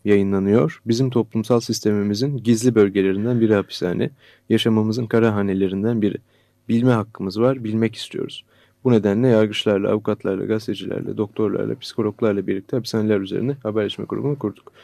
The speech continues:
Hapishanenin ne olduğunu göstermeyi tasarlıyoruz. Hapishaneye kim girer, nasıl ve niçin girer? Hapishanede neler olur?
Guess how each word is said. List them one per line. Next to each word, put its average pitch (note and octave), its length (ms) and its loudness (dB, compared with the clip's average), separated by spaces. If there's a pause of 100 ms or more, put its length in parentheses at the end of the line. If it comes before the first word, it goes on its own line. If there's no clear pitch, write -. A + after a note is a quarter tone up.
(460)
Hapishanenin C3+ 640 2
ne D#3 120 4
olduğunu B2 340 4
göstermeyi A#2 480 2
tasarlıyoruz. F#2+ 760 -4
Hapishaneye A#2+ 520 0
kim C3 260 -2
girer, F2+ 440 -2
nasıl B2 360 -2
ve B2+ 100 2
niçin A#2+ 340 -2
girer? - 320 -4 (420)
Hapishanede A2 580 -2
neler A2+ 240 4
olur? G#2 320 -2